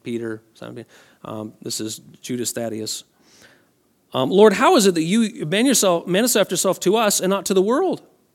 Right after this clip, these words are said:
Jesus answered him, "If anyone loves me, he will keep my word,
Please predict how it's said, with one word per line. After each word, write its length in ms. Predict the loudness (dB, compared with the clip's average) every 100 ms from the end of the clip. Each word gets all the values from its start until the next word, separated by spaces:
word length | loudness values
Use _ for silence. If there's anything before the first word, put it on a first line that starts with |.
| _ _ _ _ _ _ _ _ _ 0
Jesus 400 | 4 4 4 4
answered 300 | 4 4 2
him, 100 | 4
"If 100 | 4
anyone 220 | 6 6
loves 340 | 6 4 4
me, 200 | 4 4
he 100 | 4
will 100 | 2
keep 240 | 4 2 4
my 200 | 4 4
word, 400 | 4 2 2